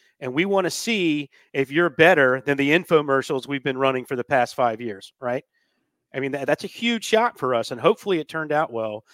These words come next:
I mean, I, I looked over, I thought it went well. I mean, obviously, if everyone looked at that broadcast and compared it to the other broadcast of that same event, they'll see that it was highly edited.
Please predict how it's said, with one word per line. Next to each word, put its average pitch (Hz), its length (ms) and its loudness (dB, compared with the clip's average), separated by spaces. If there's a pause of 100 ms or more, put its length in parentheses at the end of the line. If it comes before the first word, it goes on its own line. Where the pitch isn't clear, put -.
(280)
I 120 100 -6
mean, 123 100 -4
I, 135 160 4 (140)
I 127 80 0
looked 143 240 -4
over, 147 180 2
I 139 60 8
thought 160 240 6
it 165 80 0
went 143 140 -6
well. 131 180 2
I 175 60 4
mean, 147 100 -2
obviously, 156 580 2 (520)
if 139 200 0
everyone 151 500 0
looked 151 200 0
at 151 120 -6
that 143 200 2
broadcast 139 600 0
and 135 80 -10
compared 143 380 -2
it 131 100 -4 (320)
to 147 100 -4
the 127 120 -2
other 165 200 4
broadcast 127 600 2
of 135 80 -8
that 117 180 -4
same 120 200 -8
event, 160 320 -2
they'll 135 120 -2
see 151 160 -6
that 131 120 -4
it 131 60 -4
was 123 100 -10
highly 135 360 -4
edited. 123 340 -6